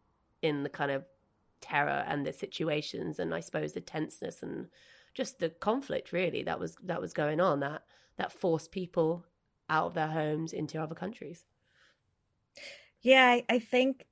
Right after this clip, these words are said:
Speaker 2: you're so right about saying the, there's such a huge difference in Roma, where Alfonso Cuarón took a very conscious effort to step outside of himself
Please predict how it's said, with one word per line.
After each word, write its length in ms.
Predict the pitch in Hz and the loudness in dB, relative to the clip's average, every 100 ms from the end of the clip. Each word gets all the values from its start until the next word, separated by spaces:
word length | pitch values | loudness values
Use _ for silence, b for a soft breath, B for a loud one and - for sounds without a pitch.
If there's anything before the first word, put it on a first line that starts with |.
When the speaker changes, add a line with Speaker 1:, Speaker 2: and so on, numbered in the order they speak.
| - | -8
Speaker 2:
you're 240 | 202 220 | 0 0
so 260 | 214 - 226 | 0 2 2
right 380 | 160 185 170 - | 6 6 6 4
about 280 | 175 185 165 | 2 2 4
saying 260 | 185 180 | 2 2
the, 180 | 175 180 - _ | 0 -2 -8 _
there's 160 | 190 180 | 4 4
such 260 | - 196 208 | 4 0 0
a 40 | |
huge 380 | 202 214 202 - | -4 -4 -4 2
difference 680 | 190 180 175 151 139 - - - | 2 2 0 -2 -2 -10 -14 -2
in 640 | 180 180 165 160 156 151 - _ _ 185 | 2 4 4 2 -2 -6 -8 _ _ -6
Roma, 540 | 175 202 208 196 180 | 4 6 8 6 6
where 400 | 165 175 160 - - | 6 6 6 4 2
Alfonso 520 | 180 - 190 180 180 | 0 0 0 2 0
Cuarón 560 | - 160 165 160 147 - - | 2 2 2 0 -4 -8 -6
took 160 | 165 | -4
a 60 | 165 | -2
very 280 | 160 175 175 | 2 4 4
conscious 380 | 190 180 165 170 | 2 -2 0 0
effort 260 | 160 - | 0 -4
to 80 | 170 | -8
step 260 | - 156 160 | 0 2 2
outside 440 | 151 - 160 175 | 0 2 2 2
of 80 | 196 | 0
himself 580 | 202 202 214 269 - | -2 2 2 2 -2